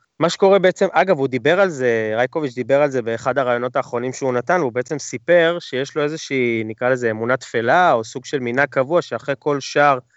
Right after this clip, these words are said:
שהקבוצה שלו כובשת, הוא רץ לספסל, אה, ולוגם, אה, לגימה כזה מבקבוק מים, וחוזר, אה, לשער. אמ,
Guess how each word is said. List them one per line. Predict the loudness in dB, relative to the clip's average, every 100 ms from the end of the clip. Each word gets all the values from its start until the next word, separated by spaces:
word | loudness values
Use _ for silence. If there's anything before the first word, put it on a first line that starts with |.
| _ _
שהקבוצה | -8 -8 -8 -4 -2
שלו | -2 -2 -2
כובשת, | -2 0 0 0 0 -2 -2
הוא | -4 -2
רץ | -2 -4
לספסל, | -10 -10 -8 0 2 0 -6 _ _ _ _ -6
אה, | -2 0 2 2 0 -2 -2
ולוגם, | -2 0 -2 2 2 4 4
אה, | 2
לגימה | 2 0 0 0
כזה | 0 0 0
מבקבוק | -2 -6 -4 -6 0
מים, | 2 2 0
וחוזר, | -4 -4 0 0 2
אה, | 0 2 2 2 -2
לשער. | -4 0 0 0 _ _ _ _ _ -2
אמ, | 2 4 4 2 -2